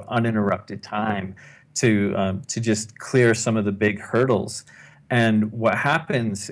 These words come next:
in the office situations is that developers in the office don't get a chance to do that. So what they'll do is they'll come in very, very early, or they'll stay very, very late so they can get that interruption-free time, or they'll spend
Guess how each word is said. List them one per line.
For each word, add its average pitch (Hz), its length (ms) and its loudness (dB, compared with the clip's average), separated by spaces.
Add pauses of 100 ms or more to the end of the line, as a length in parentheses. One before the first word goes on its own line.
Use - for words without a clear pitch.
in 107 320 0
the 101 160 0
office 135 400 0
situations 104 880 -4
is - 220 -8
that 110 180 0 (340)
developers 117 720 2
in 107 60 -2
the 101 120 -2
office 113 460 -2
don't 120 380 -2
get 113 140 -2
a 104 60 -2
chance 98 340 -4
to - 100 -12
do 113 220 -2
that. 101 280 -2
So - 160 -4
what 104 260 0
they'll 98 140 0
do 110 440 2 (480)
is 120 260 0
they'll 110 240 4
come 120 260 -2
in 107 300 0
very, 110 260 2
very 101 340 -2
early, 117 480 2
or 104 180 -4
they'll 98 160 -2
stay 107 460 0
very, 104 340 0
very 98 240 -2
late 120 360 2
so - 140 -10
they 101 160 0
can 104 280 -4
get 113 320 2
that 101 340 0 (320)
interruption-free 110 1040 0
time, 101 520 -2 (340)
or 135 300 6
they'll 113 200 2
spend 113 500 -2